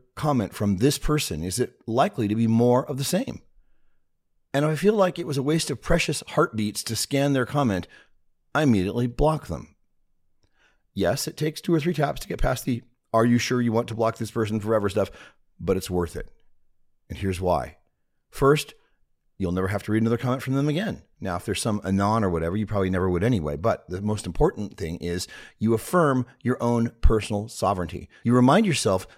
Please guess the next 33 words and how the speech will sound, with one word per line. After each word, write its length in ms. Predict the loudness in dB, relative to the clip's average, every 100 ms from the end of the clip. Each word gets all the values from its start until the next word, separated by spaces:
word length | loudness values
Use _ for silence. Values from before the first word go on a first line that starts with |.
| -6
that 120 | -4
you 320 | 0 4 4
are 180 | 4 2
in 180 | 2 2
control 600 | 2 -2 2 2 2 -2 -6 -6
of 120 | -4
your 100 | -2
daily 480 | -2 0 0 0 -2 _ -2
life 260 | 0 0 -2
experience. 680 | -8 -4 -4 -4 -8 -14 -14 _ _ _ _ _ _ -20 _ -2
I'm 100 | 2
not 200 | 2 2
saying 280 | 2 2 0
you 60 |
should 180 | -2 0
block 200 | 0 0
people 200 | -4 -6
just 200 | -6 -6
because 260 | -8 -6 -6
they 80 |
disagree 340 | -4 -6 0 2
with 180 | 2 -2
you, 160 | -12 _ _ _ _ _ _
but 140 | 0 0
it's 120 | 2
in 80 | -2
how 280 | -2 -2 0
they 120 | 0
disagree 440 | -2 -6 -6 -4
that 140 | -4 -6
makes 200 | -8 -6
the 80 |
difference. 460 | -4 -4 -6 -8